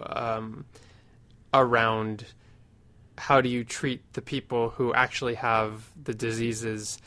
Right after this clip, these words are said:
while also catching the people who might have the diseases who actually do. But if you, if you pull everyone in because of this, this test that's spitting out a lot of false positives, then, um,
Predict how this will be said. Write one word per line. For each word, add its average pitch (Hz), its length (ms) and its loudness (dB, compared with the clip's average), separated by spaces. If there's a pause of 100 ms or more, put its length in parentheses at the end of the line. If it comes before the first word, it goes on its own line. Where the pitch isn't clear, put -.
(400)
while 123 380 6
also 120 400 0
catching 123 440 -2
the 113 80 -4
people 117 320 -6
who 117 140 -2
might 165 260 0
have 120 180 -2
the 120 80 -8
diseases 110 600 -6
who 120 120 0
actually 107 480 -4
do. 143 360 0 (840)
But 139 180 8
if 127 140 -4
you, 123 220 0
if 127 160 -6
you 123 100 0
pull 151 360 6
everyone 135 480 6
in 113 360 -2
because 117 420 -6
of 110 100 -10
this, - 460 -4
this - 180 -6
test - 380 -6
that's - 160 -16
spitting 120 280 -2
out 113 120 -2
a 117 40 -4
lot 110 180 -4
of 110 80 -10
false 123 200 -10
positives, 127 600 -6 (540)
then, 110 500 0
um, 110 460 -4